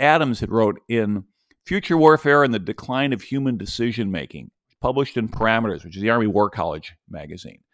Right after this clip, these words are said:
"Warfare has begun to leave human space. Military systems on the horizon will create an environment that are too complex for humans to direct, and the proliferation of information-based systems will produce a data overload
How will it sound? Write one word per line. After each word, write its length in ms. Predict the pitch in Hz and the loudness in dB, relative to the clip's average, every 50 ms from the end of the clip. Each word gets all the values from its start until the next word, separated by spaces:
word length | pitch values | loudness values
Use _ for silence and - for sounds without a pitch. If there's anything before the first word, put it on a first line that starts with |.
| _ _ _ - | _ _ _ -10
"Warfare 580 | 101 110 135 170 202 220 196 - - 175 170 | -2 2 4 6 6 4 2 0 -2 -2 0
has 120 | 156 139 - | 0 -2 -2
begun 560 | - 113 98 87 - 123 127 135 143 143 135 | -6 -10 -8 -6 -4 -4 -2 -2 -4 -6 -8
to 100 | - 120 | -10 -8
leave 380 | 110 104 107 110 107 107 101 - | -6 -4 -4 -4 -4 -6 -6 -10
human 580 | - - - 131 131 120 120 117 113 107 - - | -16 -12 -6 -4 -4 -4 -4 -4 -6 -8 -10 -12
space. 640 | - - - - - - - _ - - - - _ _ _ - _ - | -12 -12 -10 -8 -10 -10 -10 _ -18 -18 -18 -18 _ _ _ -20 _ -2
Military 520 | 127 156 185 208 - - 185 185 180 165 | 2 4 4 4 4 2 2 2 2 2
systems 420 | - - 180 - - 175 160 143 | 2 0 -2 0 0 -2 0 0
on 120 | 151 156 147 | 0 0 0
the 80 | 147 | 0
horizon 440 | 135 143 143 147 151 156 143 147 139 | 2 4 4 6 4 4 2 0 -2
will 80 | 123 120 | -4 -4
create 240 | - - 135 135 131 | -2 -2 -2 0 0
an 80 | 131 | 0
environment 480 | 123 117 123 127 127 127 127 123 120 - _ _ _ _ - | 2 2 2 2 2 2 -2 -4 -4 -8 _ _ _ _ -2
that 120 | 135 131 | 0 0
are 80 | 131 - | 0 0
too 300 | _ - - 208 214 196 | _ -4 -4 -4 -4 -4
complex 720 | - - 175 175 185 190 190 165 180 185 185 175 - - | -6 -8 -4 -2 -2 -2 -2 -2 0 0 2 0 0 -2
for 100 | - 120 | -6 -6
humans 320 | 107 127 135 131 131 123 | -4 -4 -4 -4 -4 -6
to 80 | - 123 | -6 -6
direct, 480 | 107 107 110 113 123 104 - - - _ _ _ _ _ _ _ - | -4 -2 -2 0 0 -2 -2 -4 -10 _ _ _ _ _ _ _ -8
and 100 | - 120 | -6 -6
the 60 | 117 | -6
proliferation 840 | - - 135 139 139 139 165 180 - 165 160 156 165 160 - 143 135 | -4 -2 2 4 4 4 4 2 0 0 0 2 2 0 -2 -4 -2
of 80 | 120 | -2
information-based 720 | 135 139 117 123 120 123 135 - - 131 120 117 117 117 - | -2 -2 -2 -2 -2 -2 -2 -2 -4 -4 -2 -2 -2 -2 -4
systems 340 | - 123 - - 131 123 107 | -6 -6 -6 -6 -6 -6 -4
will 100 | 113 95 | -6 -6
produce 360 | - 110 101 101 123 131 - | -6 -6 -6 -4 -4 -6 -4
a 80 | 101 92 | -6 -8
data 400 | - _ - 180 190 185 180 - | -8 _ -8 -8 -6 -6 -4 -2
overload 600 | - 185 190 175 185 165 139 113 95 85 - | 0 2 2 4 4 4 4 4 2 0 -6